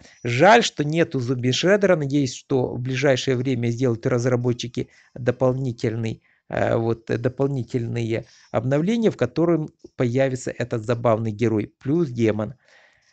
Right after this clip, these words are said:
Э, замечательно, друзья. Итак, черепашек из мультика я оставлю для последнего эпизода, а сейчас давайте-ка возьмем космос черепашек.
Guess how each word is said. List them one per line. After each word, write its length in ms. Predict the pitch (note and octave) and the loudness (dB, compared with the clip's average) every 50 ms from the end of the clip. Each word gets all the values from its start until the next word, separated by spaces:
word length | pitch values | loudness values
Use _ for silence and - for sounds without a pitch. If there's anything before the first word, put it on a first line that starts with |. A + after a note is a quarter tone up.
| _ _ | _ _
Э, 260 | - A#2+ A#2 A#2+ B2 A#2+ | 2 4 4 6 4 4
замечательно, 720 | A2 A#2+ A#2 E3 F#3+ G#3 F#3+ - F3 C#3 B2 C#3 C3 A#2+ | 0 2 2 4 4 4 4 4 2 2 2 0 -4 -4
друзья. 260 | A2+ A#2 A#2 A#2 B2+ - | -2 -2 -2 -2 -2 -2
Итак, 260 | D#3+ - E3+ D3+ - | 0 2 2 2 4
черепашек 520 | - F3+ E3+ E3+ E3+ E3 C3 B2 - A#2+ - | 2 2 2 4 4 4 4 4 2 -4 -4
из 100 | C3 C3 | -4 -2
мультика 380 | D3 C#3+ B2 - B2+ A#2+ C#3 B2 | -4 -6 -6 -8 -4 -2 -2 -2
я 220 | A#2+ A#2+ C3 A#2+ | 0 2 2 2
оставлю 380 | A#2+ - - C3+ A#2 G#2+ G#2+ A2 | 2 2 0 0 2 2 -2 -2
для 180 | A2+ A#2+ A#2+ | -2 -2 0
последнего 560 | - B2+ B2 - - B2 A#2 G#2+ A#2+ A#2 A#2 | 0 -2 -4 -2 -2 -4 -2 -2 0 0 0
эпизода, 500 | A2+ - - E3 D#3+ G3+ A#3+ A#3+ A3 G#3 | -2 -2 -4 -4 -2 -2 0 2 2 0
а 180 | - - C3+ C3+ | 2 2 -2 -2
сейчас 360 | - - B2 - - F#3 F3+ D3 | -2 -6 -6 -2 0 0 0 2
давайте-ка 480 | C3+ B2 C#3 C#3+ C#3 - B2 - B2+ | 2 2 2 0 0 -4 -2 -2 0
возьмем 380 | A2+ A2 G#2+ A#2+ C3 C#3 C3 B2 | 0 0 -2 -2 -4 -4 -6 -6
космос 440 | - - B2+ B2 - - B2 A#2 A#2+ | -6 -4 -4 -4 -2 -4 -6 -8 -6
черепашек. 920 | - - A#2+ A2+ A#2+ A#2 - _ C3+ A2+ G#2+ G#2 - - G2 F#2+ - | -6 -6 -2 -2 -4 -4 0 _ 4 4 4 4 0 -4 -8 -8 -8